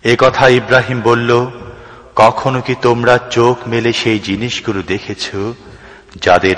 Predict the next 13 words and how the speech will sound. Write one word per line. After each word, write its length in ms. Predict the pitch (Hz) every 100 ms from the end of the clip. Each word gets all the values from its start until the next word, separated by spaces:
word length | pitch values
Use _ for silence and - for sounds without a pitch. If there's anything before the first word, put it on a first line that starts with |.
| 82
বন্দেগী 560 | 90 92 87 90 92 90
তোমরা 580 | 92 87 87 92 92 - - -
ও 60 | 90
তোমাদের 440 | 104 95 92 95
অতীত 320 | 95 - 98 - -
পূর্বপুরুষেরা 880 | 92 90 95 - 95 92 101 92
করতে 420 | 92 95 95 - 92
অভ্যস্ত? 680 | 92 - 98 - - 95 104 - - - _ - - - - -
এরা 180 | - 139
তো 100 | 165
সবাই 420 | 170 - 139 151
আমার 220 | 147 143 123
দুশমন 500 | 123 - - 120